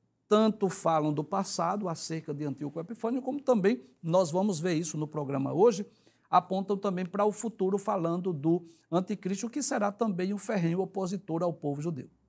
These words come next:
Então, nós não vamos recapitular os prog-, os textos que vimos no programa anterior, porque foi um texto muito longo,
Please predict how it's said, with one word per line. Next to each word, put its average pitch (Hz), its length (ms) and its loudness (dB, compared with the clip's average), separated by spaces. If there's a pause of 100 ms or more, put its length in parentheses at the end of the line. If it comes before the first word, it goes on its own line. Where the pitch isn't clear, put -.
(800)
Então, 233 300 4 (420)
nós 240 460 6 (260)
não 220 280 6
vamos 214 300 4
recapitular 196 840 4 (500)
os 156 600 2 (200)
prog-, 175 380 2
os 160 240 0
textos 220 440 6
que 180 120 -2
vimos 165 260 0
no 170 80 -2
programa 151 360 0
anterior, 160 260 2
porque 220 260 -2
foi 196 140 -2
um 175 80 -2
texto 165 240 -2
muito 175 280 0
longo, 185 560 2